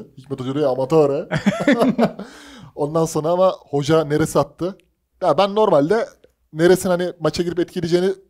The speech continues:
biliyorum yani. Hissediyorum abi. Bu herif girerse bir tane beki alır sırtına, bitirir işi. Çalıştırdı orayı zaten. Lukaku'nun gol atmasına çok sevindim. O fotoğraf karesi de çok güzel.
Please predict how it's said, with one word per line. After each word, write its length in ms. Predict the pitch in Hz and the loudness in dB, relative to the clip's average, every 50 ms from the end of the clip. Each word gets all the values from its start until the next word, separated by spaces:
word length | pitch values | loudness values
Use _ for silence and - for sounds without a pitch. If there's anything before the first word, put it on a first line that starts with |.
| - | -6
biliyorum 300 | 160 180 233 240 208 175 | 0 4 4 4 4 4
yani. 160 | 147 135 139 170 | 2 -2 -2 -2
Hissediyorum 400 | 185 - - 240 208 220 185 156 | -2 0 0 2 2 2 2 4
abi. 220 | 147 143 143 147 | 2 2 2 4
Bu 100 | 170 208 | 4 6
herif 160 | 202 190 - | 6 4 2
girerse 360 | - 240 220 160 - - 202 202 | 2 2 2 2 2 2 0 0
bir 60 | 196 | 2
tane 280 | - 190 170 175 143 | 2 0 2 2 2
beki 280 | 175 185 185 - 226 196 | 2 0 0 -2 -4 0
alır 220 | 180 190 196 202 | 2 2 4 2
sırtına, 520 | 185 - 160 131 - 143 151 190 220 214 - _ - | 0 -2 -4 -6 -4 -2 -2 -2 -2 -4 -8 _ -14
bitirir 260 | 165 156 - 175 170 156 | -10 -6 -6 -4 -4 -6
işi. 240 | 127 - - 175 - _ _ _ _ - - _ _ _ _ _ | -6 -8 -8 -10 -12 _ _ _ _ -20 -20 _ _ _ _ _
Çalıştırdı 480 | - - 139 139 131 - - 151 139 147 | -8 -4 -2 -2 -4 -4 -6 -4 -2 -2
orayı 200 | 135 127 123 113 | 0 0 -2 -2
zaten. 360 | 110 120 113 - 151 156 147 | -4 -6 -8 -8 -10 -10 -8
Lukaku'nun 360 | 143 131 160 143 - 151 147 | -4 -4 -4 -4 -4 -4 -2
gol 100 | 139 143 143 | 2 2 2
atmasına 320 | 139 - 139 - 139 127 | 2 0 -4 -10 -10 -10
çok 160 | - 156 - | -10 -10 -10
sevindim. 460 | - - 139 131 135 139 147 156 165 - _ _ - | -10 -10 -10 -10 -10 -10 -12 -12 -12 -16 _ _ -8
O 140 | 127 127 | -8 -8
fotoğraf 380 | 117 - 139 - 135 131 123 - | -6 -8 -6 -4 -4 -4 -4 -6
karesi 240 | - 120 120 - 117 | -8 -10 -10 -10 -12
de 60 | 107 | -8
çok 260 | - 156 160 - _ | -6 -6 -8 -8 _
güzel. 260 | - 139 147 151 156 | -10 -6 -4 -4 -4